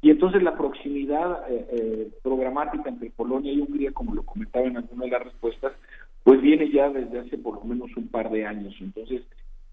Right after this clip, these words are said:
sí, sí es importante que, que esta, esta proximidad no se extienda por los riesgos que representa, en, en primer lugar, para el bloque de la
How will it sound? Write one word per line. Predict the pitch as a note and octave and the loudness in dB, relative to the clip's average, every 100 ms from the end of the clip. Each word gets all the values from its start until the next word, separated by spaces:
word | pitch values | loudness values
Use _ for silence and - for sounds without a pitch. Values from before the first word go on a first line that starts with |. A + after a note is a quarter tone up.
| - | -2
sí, | C#3+ C#3+ C3+ - - | 6 8 6 0 -10
sí | - C3 | -2 0
es | C3 - - | 0 -4 -6
importante | C3 A#2+ A#2+ - A#2+ A#2+ D3 | -4 -2 -2 0 -2 -2 -4
que, | A#2 G#2 - - - - - - | -2 -4 -4 -12 -20 -20 -20 0
que | A2 G#2 G2+ G2 G#2+ | 4 4 4 2 0
esta, | - - C3+ B2+ A2+ - - | -2 4 6 6 2 -4 -10
esta | A2+ - B2+ | -10 -6 -6
proximidad | A#2+ A#2 - A#2 A#2+ B2 | -4 -6 -4 0 2 2
no | B2 A#2+ A#2+ | 0 -4 -4
se | |
extienda | B2+ B2 - D3 C3+ C3+ C#3 - - - | -8 -8 -2 0 0 -4 -6 -16 -20 -2
por | - D3+ | 4 4
los | D3 D3 D3 | 4 0 -6
riesgos | E3+ G3+ G3+ F#3+ | -4 -4 -4 -10
que | D#3 | -10
representa, | C#3 C#3+ C3+ D#3 - | -10 -10 -12 -12 -10
en, | D#3 - - - - | -10 -10 -18 -18 -14
en | A2+ | -12
primer | A#2+ C3 D3 | -8 -2 0
lugar, | F3 D3 D3 D3 | 2 2 2 0
para | C3 | -2
el | A#2+ | -2
bloque | A#2 B2+ C3 C3+ | 0 -2 -2 -2
de | B2 A2+ | -4 -4
la | A2+ G2+ | -6 -8